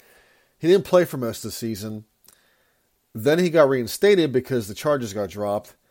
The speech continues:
Then the charges got refiled, and, he, and of course he was out again. So I, at the end of the day, he probably just needed a,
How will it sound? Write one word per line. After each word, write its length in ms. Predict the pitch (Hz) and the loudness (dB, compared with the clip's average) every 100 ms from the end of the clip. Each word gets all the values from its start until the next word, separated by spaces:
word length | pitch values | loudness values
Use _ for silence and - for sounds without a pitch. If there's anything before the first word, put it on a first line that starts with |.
| _ _ _ - | _ _ _ -6
Then 140 | 131 | -2
the 60 | 139 | -2
charges 360 | - 143 120 | -2 -2 -2
got 120 | 120 113 | -4 -2
refiled, 520 | 139 127 143 131 123 | -2 -2 0 0 0
and, 120 | 110 | -4
he, 300 | 113 113 107 | -8 -10 -10
and 240 | 113 107 | -10 -10
of 60 | 98 | -14
course 320 | - 117 104 | -8 -8 -6
he 80 | 120 | -8
was 180 | 101 104 | -8 -6
out 180 | 101 92 | -6 -8
again. 380 | 85 76 101 _ _ _ _ _ _ _ _ | -12 -16 -20 _ _ _ _ _ _ _ _
So 280 | - 117 107 | -16 -8 -6
I, 120 | 85 | -6
at 240 | 123 123 131 | -8 -8 -12
the 180 | 143 185 | -6 -4
end 60 | |
of 40 | 160 | -2
the 100 | 123 | -2
day, 220 | 123 120 | -2 -4
he 100 | 120 | -6
probably 340 | - 139 131 | -2 -2 -2
just 220 | 113 107 | -6 -10
needed 260 | 117 113 107 | -10 -8 -8
a, 160 | 101 | -10